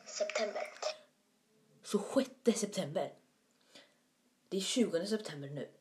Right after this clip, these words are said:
Speaker 2: så jag spelade in det där tjugosjätte september. <laughs> Gud, vad sjukt.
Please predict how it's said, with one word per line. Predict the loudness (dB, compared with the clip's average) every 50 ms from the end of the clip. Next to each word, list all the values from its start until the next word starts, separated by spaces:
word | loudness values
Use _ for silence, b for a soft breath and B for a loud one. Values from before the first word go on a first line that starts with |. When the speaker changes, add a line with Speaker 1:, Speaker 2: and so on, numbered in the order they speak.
| _ _
Speaker 2:
så | -4 -2
jag | -2 -2
spelade | 0 0 0 0 0 -2 -2 0
in | -2 0
det | -2 -4 -4 2
där | 2 2 2 2 -2 -4 -4
tjugosjätte | -4 -4 -4 -4 -2 -4 -6 -6 -6 -12 -12 -10
september. | -10 -10 -8 -6 -6 -6 -6 -8 -12 -14 _ _ _ b b b b b b b b _ _ -20 -20
<laughs> | _ -20 -20 _ -20 _ _ _ _ _ _ _ _ -16
Gud, | -14 -14 -14
vad | -18 -20
sjukt. | -20 -16 -16 -16 -16